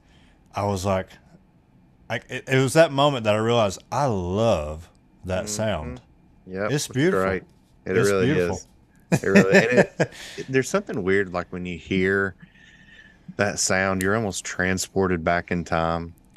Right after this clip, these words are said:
Speaker 1: Yep.
Speaker 2: You know, and you almost wanna be downtown New York in the eighteen hundreds or seventeen, whatever, and
Speaker 1: Yep.
Speaker 2: everybody's on horses and in carriages,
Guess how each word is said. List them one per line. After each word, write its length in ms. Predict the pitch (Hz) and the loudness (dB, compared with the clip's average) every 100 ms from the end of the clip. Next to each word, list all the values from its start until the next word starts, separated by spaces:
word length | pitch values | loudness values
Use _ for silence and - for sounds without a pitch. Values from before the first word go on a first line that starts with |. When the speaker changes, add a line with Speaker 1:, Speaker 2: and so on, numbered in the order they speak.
| - | -6
Speaker 1:
Yep. 240 | 101 110 - _ - - _ | -4 -4 -8 _ -20 -20 _
Speaker 2:
You 160 | 98 92 | -2 2
know, 260 | 90 90 | 2 2
and 140 | 90 92 | 0 0
you 100 | 98 | 0
almost 300 | 110 104 101 | 0 -2 -4
wanna 160 | 92 | -4
be 640 | 82 90 90 90 87 87 85 _ _ - | -2 -2 0 0 -2 -6 -10 _ _ -6
downtown 560 | 95 95 95 101 92 90 | -2 0 -2 -2 -2 0
New 80 | |
York 640 | 87 87 87 87 85 85 - - | -2 0 0 0 -2 -4 -8 -10
in 300 | 87 85 85 | -8 -6 -2
the 280 | 85 82 85 | -2 -2 -2
eighteen 400 | 92 92 - 90 | -2 -4 -4 -6
hundreds 840 | 85 87 85 85 85 82 82 80 | -4 -4 -2 -2 0 0 -2 -4
or 200 | 85 85 | -4 -4
seventeen, 460 | 82 90 90 87 - | -4 -4 -2 -4 -4
whatever, 640 | 92 90 87 85 87 87 - | -2 0 -2 -2 -4 -4 -6
and 260 | 87 85 | -4 -4
Speaker 1:
Yep. 200 | 90 95 | -2 -2
Speaker 2:
everybody's 540 | 90 90 90 90 90 87 | -2 -4 0 0 0 -2
on 80 | 87 | -6
horses 880 | 80 92 87 - 90 87 87 82 | -4 -2 -4 -4 -4 -2 -2 -6
and 120 | 85 85 | -8 -8
in 140 | 82 | -8
carriages, 840 | - 92 85 85 80 82 82 - | -4 -2 0 -2 -2 -4 -4 -6